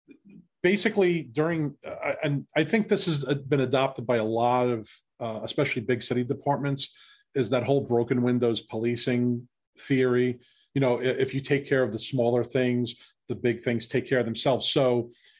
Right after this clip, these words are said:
if you're r-, writing a double parking, so, like, you have cars that are double parked on an avenue in a busy city street, right? Uh, if you allow them to stay there, you can potentially,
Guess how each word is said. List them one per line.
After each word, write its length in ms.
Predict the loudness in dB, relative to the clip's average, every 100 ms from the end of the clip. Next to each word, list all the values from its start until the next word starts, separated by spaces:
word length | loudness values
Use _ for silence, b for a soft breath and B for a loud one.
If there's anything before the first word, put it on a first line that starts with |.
| -10
if 240 | -10 -6
you're 720 | 0 2 4 4 4 2 -2 _ _ _ _ -14
r-, 280 | -14 -14 -18 _ _ -14
writing 400 | 0 2 4 4
a 40 |
double 280 | 2 2 0
parking, 480 | 0 0 0 -2 -6
so, 180 | -6 -2
like, 220 | 0 0
you 220 | 2 2
have 160 | 2 2
cars 240 | 2 4
that 100 | 2
are 40 | 2
double 220 | 2 0
parked 300 | 0 -2 0
on 100 | -2
an 80 | 0
avenue 400 | 0 0 -2 -2
in 80 | -2
a 40 |
busy 360 | -4 -6 -8 -12 _
city 220 | -10 -8 -8
street, 360 | -10 -12 -10 -2
right? 240 | 0 0 B B B B -6
Uh, 340 | -2 0 -2 -4 -2
if 260 | -2 0 -2
you 540 | 0 2 0 -2 -6 -8
allow 360 | -4 2 2 2
them 180 | 2
to 100 | 0
stay 360 | -2 0 2 2
there, 580 | 2 2 2 2 0 -4 b b _ _
you 800 | -14 -8 -6 -4 -4 -4 -4 -8 -12
can 100 | -16
potentially, 760 | -10 -4 -4 -2 0 0 -2